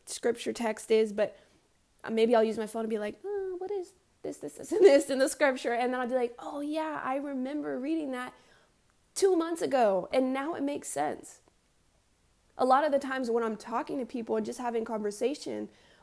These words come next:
or encouraging, there are stories in the Bible or scriptures that just get brought to my remembrance as I'm ministering to people. Again, the purpose,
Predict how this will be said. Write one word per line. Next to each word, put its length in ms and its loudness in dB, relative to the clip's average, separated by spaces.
or 160 0
encouraging, 760 -4
there 140 4
are 100 -2
stories 520 -2
in 80 -4
the 60 -6
Bible 380 -4
or 120 -6
scriptures 440 -8
that 160 -6
just 180 -10
get 160 -2
brought 220 -4
to 80 -12
my 100 -6
remembrance 640 -6
as 140 -4
I'm 300 -4
ministering 560 -6
to 80 -10
people. 480 -12
Again, 500 0
the 100 -10
purpose, 720 -6